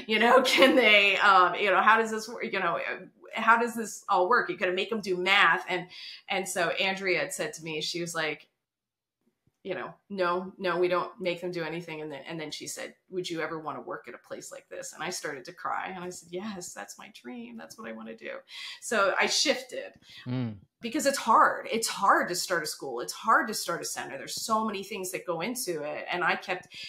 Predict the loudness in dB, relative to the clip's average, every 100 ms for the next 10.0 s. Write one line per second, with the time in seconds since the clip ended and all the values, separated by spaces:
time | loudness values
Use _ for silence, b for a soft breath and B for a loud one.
0 | B -2 0 0 -2 -2 0 0 2 0
1 | 0 -4 -6 -2 -4 -2 -4 -4 -6 _
2 | _ _ _ _ _ -8 -6 -6 -4 -4
3 | -2 -4 -2 -4 -6 -8 -8 -6 -4 -2
4 | -2 -4 -6 -10 -12 -6 -4 -2 0 0
5 | 4 4 4 0 -2 -4 -6 -2 0 0
6 | 0 0 0 0 -2 -2 -6 -4 -2 -4
7 | -8 b b b b b _ 0 0 0
8 | _ _ -20 _ -14 -10 -10 -8 -10 -10
9 | -12 -12 -14 -14 -14 -10 -6 -6 -8